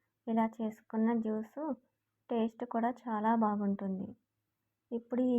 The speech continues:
జ్యూస్ ఎలా చేసుకోవాలో చూద్దాం. పుచ్చకాయలో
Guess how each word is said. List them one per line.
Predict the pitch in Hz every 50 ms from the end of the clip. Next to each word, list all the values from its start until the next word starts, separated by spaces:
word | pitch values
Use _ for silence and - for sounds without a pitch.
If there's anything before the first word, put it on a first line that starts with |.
| 226 220
జ్యూస్ | 220 214 220 220 - -
ఎలా | 226 208 208 208 220 220 -
చేసుకోవాలో | 226 220 220 - _ - - 208 208 208 208 208 220 247
చూద్దాం. | 262 - - 226 208 190 196 196 196 - - - _ _ _ _ _ _ _ _ _ _ _ _ _ _ _ _ _ _ _ _ _ _ _ _ _ _ _ _ _ _ _ _ _ _ _ _ _ _ _ _ _ _ _ _ _ _ _ _ _ -
పుచ్చకాయలో | 254 226 226 - - 226 226 240 233 226 226 226 240 269 320 285